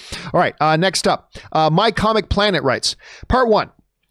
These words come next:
"Hey, John, I hope you're doing well." I am doing well. Thank you so much for asking. "I watched the Emmys last night, and, um, one highlight moment for me was Mark Ruffalo's acceptance speech. I thought it was very powerful and, uh, apropos,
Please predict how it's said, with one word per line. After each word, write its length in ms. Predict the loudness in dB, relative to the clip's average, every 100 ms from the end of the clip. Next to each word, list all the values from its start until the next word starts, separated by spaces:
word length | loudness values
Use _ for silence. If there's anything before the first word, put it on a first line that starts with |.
| -20 -4
"Hey, 160 | 2 2
John, 320 | 4 2 2
I 80 | 2
hope 220 | 2 2
you're 80 | 2
doing 260 | 2 4
well." 160 | 2 2
I 140 | 2
am 260 | 2 0 2
doing 300 | 2 2 2
well. 200 | 2 2
Thank 220 | 0 -2
you 80 | -2
so 140 | 0
much 180 | -2 -2
for 140 | 0
asking. 360 | 0 0 -4 -8 _ -20 -20 -20 -20 -4
"I 100 | 0
watched 340 | 2 2 2 0
the 80 |
Emmys 280 | 2 2 2
last 280 | 0 0 0
night, 240 | 2 2 0
and, 260 | 0 2
um, 540 | 2 2 2 2 -2 -6 -6
one 320 | 0 4 4 2
highlight 500 | 0 2 2 2 2
moment 280 | 0 0 -2
for 100 | -2
me 160 | 2
was 180 | 2 2
Mark 220 | 0 2
Ruffalo's 440 | 0 2 2 2 0
acceptance 440 | 0 0 0 -4
speech. 360 | 0 0 0 0
I 80 | 0
thought 240 | 2 2
it 20 |
was 160 | 2 2
very 240 | 0 0
powerful 560 | 0 0 0 2 2 2
and, 340 | 2 0 0 -2
uh, 200 | 0 0
apropos, 640 | -2 -2 -4 0 4 4